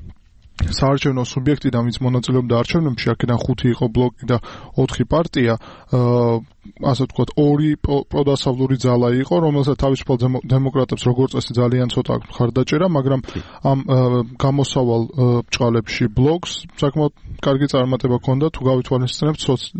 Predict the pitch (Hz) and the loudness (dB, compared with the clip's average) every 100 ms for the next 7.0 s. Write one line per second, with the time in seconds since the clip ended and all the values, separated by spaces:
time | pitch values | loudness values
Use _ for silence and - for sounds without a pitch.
0 | 139 123 135 117 131 139 113 135 131 123 | 0 0 -2 -2 0 0 0 -2 0 2
1 | 113 113 110 117 107 104 104 - 175 117 | 2 0 -2 -2 0 0 0 -2 0 0
2 | - 101 - 98 85 92 147 - - 101 | 0 -4 -2 -4 0 0 0 -2 -4 -2
3 | - 113 123 120 120 98 98 107 - 98 | 0 0 0 0 0 2 0 -2 0 2
4 | 95 92 67 95 101 101 107 104 92 92 | 2 2 0 0 0 2 2 2 0 -2
5 | 82 76 - 90 90 85 - 78 71 76 | -2 -6 -6 -4 -2 -2 0 -2 -2 -4
6 | - 64 58 - 127 123 123 120 117 | -2 -2 -2 0 2 2 2 2 0